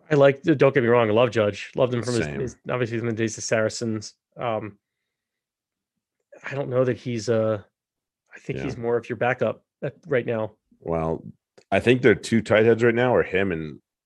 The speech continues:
Speaker 2: Owlett, and
Speaker 1: Yeah.
Speaker 2: that's problematic <laughs> in my opinion.
Speaker 1: That is
Speaker 2: <laughs>
Speaker 1: problematic.
Speaker 2: And the, you know, as far as our back line goes, I'm, I need to see it because I
Speaker 1: Mm-hmm.
Speaker 2: think Finn Smith's gonna play ten, and that's, or Searle, and Searle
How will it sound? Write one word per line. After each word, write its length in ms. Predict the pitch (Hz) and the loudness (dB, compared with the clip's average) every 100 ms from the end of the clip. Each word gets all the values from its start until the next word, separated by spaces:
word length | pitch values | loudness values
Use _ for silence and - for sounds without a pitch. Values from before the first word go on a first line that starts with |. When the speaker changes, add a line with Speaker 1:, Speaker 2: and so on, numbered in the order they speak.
| - | -4
Speaker 2:
Owlett, 360 | 92 92 76 - _ | 0 2 0 -4 _
and 420 | 87 82 78 78 | -10 -8 -6 -2
Speaker 1:
Yeah. 100 | 80 113 113 | 0 0 0
Speaker 2:
that's 460 | 110 - - - _ _ _ - | -10 -16 -16 -18 _ _ _ 0
problematic 800 | 104 95 123 156 139 160 131 | 2 2 2 2 2 2 2
<laughs> 0 | |
in 100 | 127 | 0
my 180 | 131 113 | 2 2
opinion. 680 | 120 - 101 - 90 127 127 - | 2 0 -2 -2 -8 -8 -12 -14
Speaker 1:
That 420 | 120 123 143 143 | -10 0 4 4
is 120 | 131 | 4
Speaker 2:
<laughs> 80 | 135 | 2
Speaker 1:
problematic. 720 | 131 117 117 113 113 113 - - - _ - | 2 2 2 0 0 -2 -8 -20 -20 _ -4
Speaker 2:
And 140 | 87 80 | 0 2
the, 260 | 76 71 - | 0 -2 -2
you 100 | 82 | -2
know, 80 | - _ - | -2 _ 0
as 140 | 123 | 2
far 140 | 143 175 | 6 6
as 100 | 127 | 6
our 60 | |
back 260 | 82 98 95 | 4 2 2
line 140 | 110 107 | 2 4
goes, 180 | 107 | 4
I'm, 200 | 92 87 - | 4 2 -2
I 180 | 92 78 | -4 -2
need 280 | 95 101 90 | -2 -4 -2
to 80 | 85 | -6
see 240 | - 87 | -4 -2
it 100 | 101 | -2
because 480 | 85 90 82 - - - | -2 0 0 0 -6 -12
I 60 | |
Speaker 1:
Mm-hmm. 80 | - | -4
Speaker 2:
think 160 | 110 98 | -2 -2
Finn 240 | - 127 | 0 0
Smith's 320 | - 82 90 | 0 -4 -6
gonna 180 | - 80 | -6 -8
play 160 | 67 76 | -4 -4
ten, 300 | - 71 78 _ - 95 - - | -4 -6 -8 _ -20 -20 -14 -6
and 180 | 78 76 | -4 -2
that's, 440 | 73 - - - _ _ _ _ _ _ - - | -2 -4 -12 -16 _ _ _ _ _ _ -14 -4
or 200 | 90 82 | -2 -2
Searle, 480 | - 80 80 82 80 | -2 0 4 4 2
and 180 | 78 | -2
Searle 440 | - 76 73 73 | -6 -2 0 -2